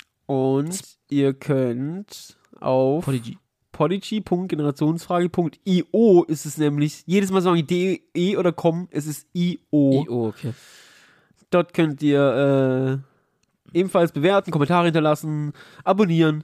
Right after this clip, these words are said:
Speaker 1: was auch immer. Ähm, es wäre doch geil, wenn mal jemand eine Zwangskrankheit hätte, einfach unseren Podcast mal weiterzuempfehlen.
Speaker 2: Mm. <laughs>
Speaker 1: Jeden Menschen, der das sieht, muss einfach, „Ja, hast du schon mal Generationsfragen gehört?“ Richtig geil.
Speaker 2: Und nicht vergessen,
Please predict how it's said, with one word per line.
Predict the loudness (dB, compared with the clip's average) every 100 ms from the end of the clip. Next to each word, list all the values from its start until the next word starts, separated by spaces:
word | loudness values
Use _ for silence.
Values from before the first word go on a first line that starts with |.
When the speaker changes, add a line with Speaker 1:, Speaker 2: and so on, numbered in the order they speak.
| -12 _ _
Speaker 1:
was | -4 -2
auch |
immer. | -2 0 -2 -4 _ _ _ _ _ _ _ _ _ -16 0
Ähm, | 2 2 2 -2 -6
es | -4
wäre | 0
doch | 2
geil, | 0 0
wenn | 0
mal | 0
jemand | 0 -2
eine | 0
Zwangskrankheit | -2 -2 -6 -6 -6 -6
hätte, | -4 -6 -8 _ _ _ _ _
einfach | -8 -6
unseren | -4 -4
Podcast | -4 -2 -4
mal | -2
weiterzuempfehlen. | -4 -6 -8 -8 -10 -12 _ _ _ _ _ _ _ _ _
Speaker 2:
Mm. | -16 -12 -12 -4 -4 -4
<laughs> | -18 -20 -10
Speaker 1:
Jeden | -2 0
Menschen, | 0 2
der | 2
das | 2
sieht, | 0 -2
muss | -2
einfach, | -2 -2 -6 -8 _ _ _
„Ja, | -4
hast | -4
du | -2
schon | -2
mal |
Generationsfragen | 0 -2 -6 -6 -4
gehört?“ | -2 -4 -6 -10 -10 -8
Richtig | -8 -4
geil. | -4 -4 -12 -20 -20 -20 -2
Speaker 2:
Und | -2 0
nicht | -4 -2
vergessen, | 0 0 -2 -8